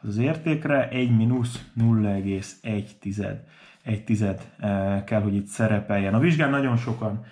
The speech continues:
el szokták egyébként téveszteni, és, eh, simán egy mínusz tízet írnának, de hát nyilván ugye az eredmény nagyon-nagyon, eh, fals lesz.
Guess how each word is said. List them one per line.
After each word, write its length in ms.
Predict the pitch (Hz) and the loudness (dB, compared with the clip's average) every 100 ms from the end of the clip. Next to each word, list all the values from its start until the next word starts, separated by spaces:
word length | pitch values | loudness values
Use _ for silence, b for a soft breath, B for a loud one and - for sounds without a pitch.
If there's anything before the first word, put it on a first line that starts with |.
| B - | B -2
el 120 | 117 | 0
szokták 380 | 117 - 107 101 | 0 0 -2 -2
egyébként 380 | 101 - 107 | -2 -2 -4
téveszteni, 760 | 110 101 98 98 - - 101 98 | -2 -2 -2 -6 -8 -4 -2 -2
és, 260 | 98 - | -2 -4
eh, 240 | 107 98 98 | -4 -2 -4
simán 500 | - 113 107 104 104 B B - | 0 2 2 0 -4 B B -2
egy 200 | 107 107 | 2 4
mínusz 260 | 101 95 | 2 -2
tízet 320 | - 104 95 | -4 -2 0
írnának, 400 | 113 110 104 98 | 2 2 2 2
de 60 | 98 | 0
hát 140 | 98 | 0
nyilván 320 | 117 107 101 98 | 2 2 2 0
ugye 140 | 95 | -2
az 100 | 95 | -2
eredmény 360 | 95 92 95 95 | -2 -2 -4 -4
nagyon-nagyon, 540 | 95 95 92 95 92 - B B B | -2 -2 -4 -4 -8 -12 B B B
eh, 280 | 113 101 101 | -2 0 -2
fals 480 | - 113 101 - 113 | 0 0 0 -4 -6
lesz. 420 | 95 - - | -8 -10 -18